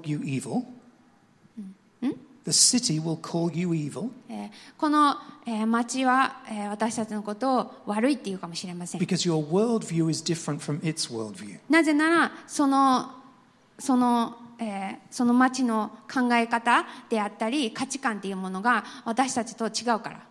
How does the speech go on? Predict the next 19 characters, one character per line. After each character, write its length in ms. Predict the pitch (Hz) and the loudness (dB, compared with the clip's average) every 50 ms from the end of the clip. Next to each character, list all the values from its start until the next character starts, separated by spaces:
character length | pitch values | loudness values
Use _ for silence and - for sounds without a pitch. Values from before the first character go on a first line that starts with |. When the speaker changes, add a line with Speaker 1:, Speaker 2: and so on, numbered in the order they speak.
| _ _ _ - - | _ _ _ -2 0
Speaker 1:
If 260 | 185 196 196 - - | 0 0 0 -2 0
you 160 | 190 190 185 | 2 2 2
give 280 | 180 - - 185 170 208 | 2 2 2 4 4 4
up 180 | 277 - - | 4 4 2
your 140 | 254 247 240 | 2 2 4
worldview 520 | 226 233 233 240 240 233 233 233 262 294 269 | 4 6 6 6 4 4 2 2 2 4 2
and 140 | 196 185 | 2 2
just 140 | 190 - - | 2 0 0
become 440 | 196 185 - - 196 220 269 320 - - - - - | -4 -6 -2 0 2 2 2 0 -2 -8 -14 -14 -4
like 240 | - 196 185 190 - | -2 0 0 0 2
the 80 | 175 - | 2 4
city's 380 | - 208 208 240 294 269 - | 4 2 2 2 -2 -2 2
worldview, 480 | 262 240 240 247 247 - 262 302 320 330 - - - - - - - _ | 4 4 4 4 4 2 4 4 4 2 0 -6 -14 -20 -20 -20 -8 _
they 160 | - 151 147 | 4 4 6
won't 160 | 156 185 196 | 6 4 4
call 240 | 196 - - 226 233 | 2 2 2 4 4
you 120 | 233 269 285 | 4 4 4
evil. 300 | 320 339 339 311 233 165 - - - - - - _ _ _ - | 4 4 4 4 0 -2 -4 -10 -18 -20 -20 -20 _ _ _ 4
Speaker 2:
で、 280 | - 440 392 - - - | 6 6 6 4 0 -8